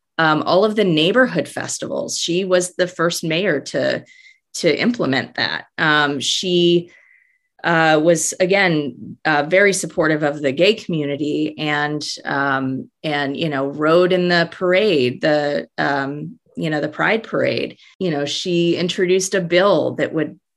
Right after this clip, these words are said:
um, prevent police from raiding, uh, gay bars at the time. Um,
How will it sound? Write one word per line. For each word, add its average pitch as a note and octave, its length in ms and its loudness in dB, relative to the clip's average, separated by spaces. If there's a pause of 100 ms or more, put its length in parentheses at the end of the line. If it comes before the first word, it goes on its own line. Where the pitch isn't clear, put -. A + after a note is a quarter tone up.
(200)
um, C#3 340 -2
prevent D#3+ 640 -2 (400)
police F3+ 480 -2
from D3+ 240 -4
raiding, D3+ 840 -2
uh, D3 200 -6
gay D#3+ 240 -2
bars F#3+ 380 -2
at - 120 -12
the - 60 -10
time. - 520 -8
Um, C3+ 460 -6